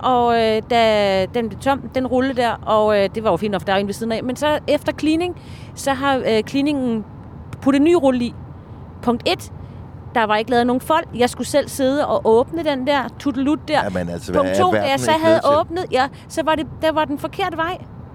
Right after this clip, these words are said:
Speaker 1: Og jeg sidder, men jeg kunne selvfølgelig bare tage den anden, men jeg sad og bare tænkte, "Det er simpelthen, det har jeg aldrig oplevet før."
Speaker 2: Der er
Speaker 1: Der er altid fold, selvom der er tre, øh,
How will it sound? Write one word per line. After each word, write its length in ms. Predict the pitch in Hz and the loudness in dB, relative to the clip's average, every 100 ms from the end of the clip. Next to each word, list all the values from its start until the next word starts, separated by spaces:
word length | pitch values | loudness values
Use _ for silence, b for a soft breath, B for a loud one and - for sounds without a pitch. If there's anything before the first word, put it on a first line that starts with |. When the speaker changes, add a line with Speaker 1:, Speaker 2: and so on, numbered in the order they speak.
| - | -4
Speaker 1:
Og 80 | 285 | 0
jeg 160 | 285 | 0
sidder, 180 | - 330 - | 0 -4 -4
men 120 | 220 | -2
jeg 60 | 220 | -2
kunne 60 | 220 | -2
selvfølgelig 180 | 247 240 | -4 -2
bare 140 | 233 | -4
tage 200 | 254 247 | -2 -4
den 80 | 226 | -2
anden, 220 | 214 240 | -4 -2
men 160 | 254 247 | -2 -2
jeg 100 | 254 | -2
sad 120 | 277 | -2
og 60 | |
bare 140 | 269 269 | -2 -2
tænkte, 300 | 277 262 - B - | -2 -4 -6 B -10
"Det 20 | |
er 60 | 254 | -6
simpelthen, 260 | 294 285 262 | -2 0 0
det 80 | 277 | 0
har 80 | 262 | 0
jeg 60 | 240 | 0
aldrig 180 | 262 226 | 0 0
oplevet 280 | 226 233 | 0 -2
før." 100 | - 226 | 0 2
Speaker 2:
Der 40 | |
er 40 | 117 | 2
Speaker 1:
Der 20 | 247 | 0
er 200 | - 302 | 0 -2
altid 320 | - 302 262 | 0 -4 -2
fold, 260 | 277 254 - - | 0 0 -2 -10
selvom 260 | - 302 269 | 0 0 2
der 80 | 262 | 2
er 160 | 254 247 - | 2 0 0
tre, 280 | - 302 - 214 | -2 -2 0 0
øh, 440 | 220 214 202 202 | 2 4 2 0